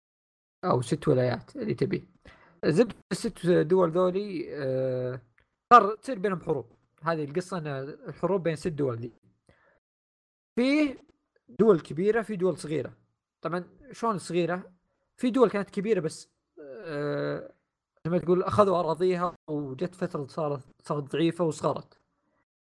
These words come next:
طبعًا جالس أتكلم عن التاريخ، أنا ما أدري ليه. الزبدة إن القصة إن في، نتكلم عن واحدة من الدول، قصتنا كلها ست دول، نتكلم عن واحدة منهم اللي هي شين. وفيها، آه،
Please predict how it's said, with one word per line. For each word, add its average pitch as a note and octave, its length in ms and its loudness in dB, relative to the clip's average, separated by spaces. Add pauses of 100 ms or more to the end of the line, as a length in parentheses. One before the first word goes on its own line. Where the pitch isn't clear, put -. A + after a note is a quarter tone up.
(1120)
طبعًا D#3 160 -6
جالس G3+ 200 0
أتكلم F#3 200 2
عن C#3 60 -2
التاريخ، E3 340 2
أنا B2 100 -6
ما C#3+ 60 -2
أدري E3 140 -6 (180)
ليه. C3 260 -6 (480)
الزبدة E3 560 2
إن D#3 80 -6
القصة E3+ 480 -2
إن C3 300 -6
في، E3+ 360 0
نتكلم D#3 640 -2
عن B2+ 140 -4
واحدة D3+ 240 0
من C3+ 180 -4
الدول، C3 460 0 (340)
قصتنا D3+ 160 -2
كلها D#3 260 0 (260)
ست - 160 0
دول، F3+ 300 2
نتكلم E3 300 -2
عن C#3+ 100 -2
واحدة C3+ 300 -2
منهم B2+ 320 -6 (300)
اللي C#3+ 160 -2
هي E3 160 2
شين. D3 340 -6 (1200)
وفيها، F3 800 2 (460)
آه، B2 600 0